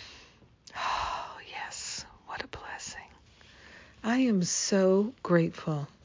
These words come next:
Good Lord, am I grateful. Grateful to pray with you. Grateful that prayers are answered. Our prayers are healing and nourishing.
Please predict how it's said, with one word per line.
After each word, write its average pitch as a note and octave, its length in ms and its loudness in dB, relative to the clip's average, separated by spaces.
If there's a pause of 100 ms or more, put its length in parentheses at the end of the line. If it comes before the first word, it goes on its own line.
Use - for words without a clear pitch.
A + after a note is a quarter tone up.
(140)
Good B3 160 4
Lord, D#3+ 380 2
am D3+ 120 0
I D3 160 0
grateful. D3+ 680 -4 (760)
Grateful G3+ 360 8
to F3 60 8
pray F#3 340 4
with F#3 260 2
you. F3 640 2
Grateful F3 760 4
that - 260 -4
prayers E3+ 420 2
are F3 180 0 (760)
answered. F#3 760 10
Our D#3 160 6
prayers F3 600 4
are D3+ 120 0
healing F3 640 2
and D3+ 200 0
nourishing. D#3+ 720 2